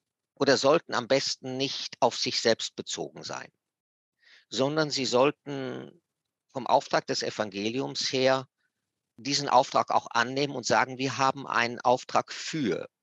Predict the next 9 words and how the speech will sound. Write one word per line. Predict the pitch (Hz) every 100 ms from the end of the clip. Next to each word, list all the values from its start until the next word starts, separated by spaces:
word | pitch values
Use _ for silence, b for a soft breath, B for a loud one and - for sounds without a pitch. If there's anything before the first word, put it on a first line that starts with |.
| _ _
Das | - 123
nenne | 127 135 135
ich | - - -
die | 120 117 117 _ _ _ -
diakonische | 156 175 110 - 98 85 151 - 98
Bezogenheit | 98 - 104 92 101 87 80
einer | 98 92
solchen | 87 80 - 80
Gruppe. | 73 -